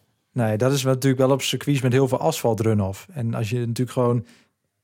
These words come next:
einde van de curbstone, bam, gras of bam, grimbak. Ja, dan, dan piepen, eh,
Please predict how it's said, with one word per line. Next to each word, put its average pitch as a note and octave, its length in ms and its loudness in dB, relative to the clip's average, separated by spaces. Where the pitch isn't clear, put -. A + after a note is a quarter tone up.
einde D3 280 2
van C3 140 0
de B2+ 60 0
curbstone, C#3 640 2
bam, C3 360 0
gras C#3 400 0
of A#2 180 -8
bam, C3 360 0
grimbak. C#3 640 0
Ja, A#2 380 0
dan, A#2 360 -4
dan A#2+ 180 0
piepen, C3 360 -4
eh, C#3 200 4